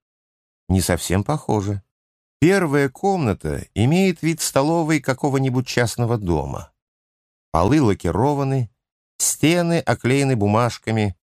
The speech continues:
посредине круглый стол, по стенам два очень недурные дивана нового фасона. Тут лежали в куче на полу и на диванах наши вещи,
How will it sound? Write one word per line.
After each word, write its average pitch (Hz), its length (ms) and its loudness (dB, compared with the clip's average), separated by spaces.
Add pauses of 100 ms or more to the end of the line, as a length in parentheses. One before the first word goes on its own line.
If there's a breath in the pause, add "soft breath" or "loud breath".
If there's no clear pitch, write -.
(200)
посредине 156 640 2
круглый 143 360 2
стол, 71 560 -4 (600)
по 90 100 0
стенам 98 460 0
два 90 220 2
очень 98 440 -2
недурные 92 520 0
дивана 131 680 -2 (240)
нового 123 480 0
фасона. - 720 -8 (1000)
Тут - 460 -4 (120)
лежали 98 420 2
в - 80 -10
куче 98 320 -2
на 95 100 2
полу 139 400 0 (220)
и 95 80 0
на 95 100 2
диванах 143 680 -2
наши 151 400 -2
вещи, - 600 -4